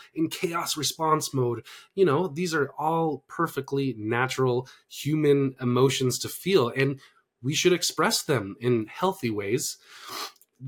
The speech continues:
Which that doesn't always happen. Sometimes, like you say, we're lazy. We're just not with it. We don't have the neural pathways, or we resort back to those old shortcuts, and our voice gets raised, or we snap or whatever. And I had a,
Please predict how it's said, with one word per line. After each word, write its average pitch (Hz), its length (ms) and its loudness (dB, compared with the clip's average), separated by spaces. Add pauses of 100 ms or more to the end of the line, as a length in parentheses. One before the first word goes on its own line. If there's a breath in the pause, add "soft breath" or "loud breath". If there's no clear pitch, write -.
(100)
Which 156 320 0
that 139 380 -2
doesn't 135 240 2
always 127 240 2
happen. 135 400 0
Sometimes, 127 480 0
like 131 160 -2
you 127 60 -6
say, 180 280 2
we're 113 180 -4
lazy. 123 400 0
We're 98 160 -6
just - 220 -6
not 123 180 0
with 139 240 0
it. 107 140 -2
We 113 120 -4
don't 139 300 2
have 135 420 0
the 127 280 4
neural 131 320 4
pathways, 139 580 2
or 117 120 0
we 117 120 0
resort 120 480 2
back 139 220 0
to 131 80 -8
those 131 220 2
old 143 260 4
shortcuts, - 760 -2 (440 loud breath)
and 131 340 4
our 131 180 4
voice 180 320 8
gets - 380 -2
raised, 123 480 2
or 127 180 4
we 160 480 0
snap 156 580 0
or 135 140 4
whatever. 131 480 2
And 110 140 -6 (260 loud breath)
I 240 100 2
had 233 120 2
a, 202 120 2